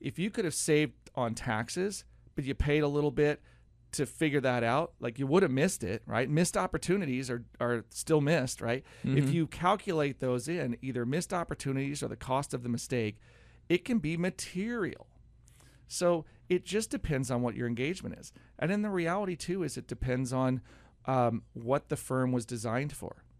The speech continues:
Speaker 1: I mean, it, it sounds horrible, but it's really hard if you're just getting started to find a lot of firms that'll give you the time of day because it just, they don't, it's too expensive for them to talk to you.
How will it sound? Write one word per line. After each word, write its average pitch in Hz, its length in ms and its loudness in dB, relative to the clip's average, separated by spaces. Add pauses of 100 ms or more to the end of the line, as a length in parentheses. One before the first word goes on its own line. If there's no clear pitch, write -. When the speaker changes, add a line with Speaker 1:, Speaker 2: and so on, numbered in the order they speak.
(300)
Speaker 1:
I - 60 -6
mean, 151 120 4
it, 147 80 2
it 143 120 -2
sounds 170 360 6
horrible, 160 480 0
but 104 140 -6 (280)
it's 147 200 -4
really 170 260 4
hard 147 600 2
if - 180 -4
you're 131 80 -2
just 143 280 -2
getting 131 220 0
started 127 600 0 (340)
to - 100 -2
find 143 260 2
a 143 40 0
lot 139 180 2
of 135 80 -2
firms 139 320 -2
that'll 135 140 -2
give 127 180 -2
you 135 60 -2
the 120 80 -2
time 165 280 -2
of 117 60 0
day 170 260 0
because 120 460 -4 (640)
it 131 300 -6
just, - 260 -6 (240)
they 127 160 0
don't, 135 180 -2 (380)
it's - 420 -10
too 147 140 0
expensive 143 500 0
for - 100 -6
them 120 140 0
to 113 60 -4
talk 156 360 -4
to 113 60 -14
you. - 140 -18